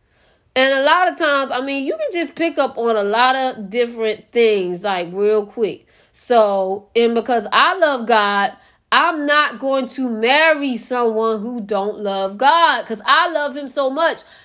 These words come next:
I love him. I already put in my children to love him. I'm training them to love him. So why would I yoke up with a man that don't love God?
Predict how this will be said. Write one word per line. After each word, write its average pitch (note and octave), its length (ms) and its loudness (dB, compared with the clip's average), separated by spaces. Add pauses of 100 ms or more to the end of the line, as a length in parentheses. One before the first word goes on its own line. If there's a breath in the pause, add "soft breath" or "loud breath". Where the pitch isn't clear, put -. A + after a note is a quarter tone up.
(300 soft breath)
I F#4+ 280 4
love C4+ 260 -6
him. F#3 200 -14 (680)
I E4+ 200 6
already E4+ 280 -4
put D#4 220 -6
in C4 100 -6
my A3+ 180 -2
children E4+ 500 -2
to C4+ 180 -6
love B3 340 2
him. G3 200 -8
I'm E4+ 200 -2
training F4 460 -4
them B3+ 220 -4
to B3 160 -4
love A3+ 280 2
him. A3 120 -4
So A3+ 160 -6
why D4 580 2 (240 loud breath)
would A#3 160 0
I B3+ 200 4
yoke C#4 420 0
up B3 280 4 (160 loud breath)
with A#3 120 -2
a A#3 60 -2
man B3 420 0
that G#3 160 -4
don't G#3 180 -6
love G3 200 -8
God? F3 260 -18